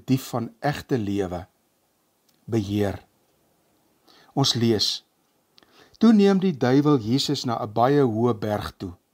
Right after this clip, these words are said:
wys hom al die koninkryke van die wêreld met hulle pragt en sê vir hom: 'Dit alles sal ek vir u gee as u neerval en my aanbid.' Maar Jesus sê vir hom:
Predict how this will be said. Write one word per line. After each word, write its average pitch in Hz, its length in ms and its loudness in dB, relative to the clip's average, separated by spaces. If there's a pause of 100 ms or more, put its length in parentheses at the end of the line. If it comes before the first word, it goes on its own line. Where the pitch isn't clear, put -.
(480)
wys 185 240 6
hom 196 160 2
al 175 140 0
die 170 100 0
koninkryke 151 720 0
van 123 160 -4
die 113 80 -4
wêreld 120 480 0
met 110 160 -8
hulle 110 140 -2
pragt 143 360 0
en 113 80 -8
sê 135 300 2
vir 120 160 -4
hom: 98 160 -10 (760)
'Dit 160 300 0
alles 151 540 2 (240)
sal - 540 0
ek 135 260 -4
vir 113 200 -8
u 170 140 0
gee 123 360 -2
as 113 280 -4
u 123 100 -2
neerval 117 640 0
en 107 260 -4
my 120 200 0
aanbid.' 104 560 -8 (880)
Maar 107 120 -4
Jesus 139 420 2
sê 120 240 0
vir 107 160 -10
hom: 95 180 -12